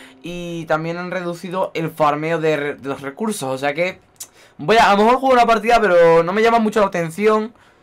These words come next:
Pero bueno, es como una partida no-, encima en escuadrones. Pero bueno, mm,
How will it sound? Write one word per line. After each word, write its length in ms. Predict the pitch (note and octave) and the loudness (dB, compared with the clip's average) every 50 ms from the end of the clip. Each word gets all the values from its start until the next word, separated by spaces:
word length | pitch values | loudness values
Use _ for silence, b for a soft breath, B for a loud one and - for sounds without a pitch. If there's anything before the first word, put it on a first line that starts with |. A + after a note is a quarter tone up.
| b b b b _ _ _ | b b b b _ _ _
Pero 180 | - A#2 C3 C#3+ | -10 -6 -4 -2
bueno, 180 | D#3+ D#3+ D#3 | 0 0 0
es 80 | D3+ - | -2 -2
como 80 | - G#3 | 0 2
una 140 | G3+ F#3+ | 2 4
partida 260 | E3+ F3 E3+ D#3 E3+ E3 | 2 2 0 2 0 0
no-, 140 | E3 D#3+ - | 0 -2 -4
encima 300 | C#3+ D#3 F3 G3 G3 G#3 | -6 -8 -4 -2 -2 0
en 80 | G3+ | -2
escuadrones. 560 | G3 F#3 - - F3 F3 F3 F#3 F3 D3 C3 - | -2 -6 -2 0 2 4 4 4 2 0 -2 -2
Pero 160 | G3 G#3+ A#3+ | 0 2 4
bueno, 340 | B3+ C4 B3 G#3+ F3+ - - _ | 6 6 4 4 2 -2 -6 _
mm, 140 | G3+ G#3 | -10 -10